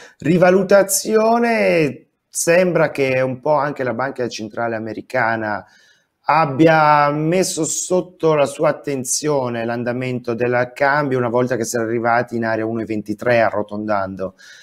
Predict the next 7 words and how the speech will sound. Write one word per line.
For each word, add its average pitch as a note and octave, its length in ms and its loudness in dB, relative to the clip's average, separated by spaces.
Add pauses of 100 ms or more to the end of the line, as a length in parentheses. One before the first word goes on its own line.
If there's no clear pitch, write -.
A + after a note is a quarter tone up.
(200)
Ora F#3+ 480 4
è D#3+ 120 2
da F#3 160 4
capire F3+ 600 2
perché, D#3 840 2 (420)
perché B2+ 260 -6
comunque D#3+ 1040 2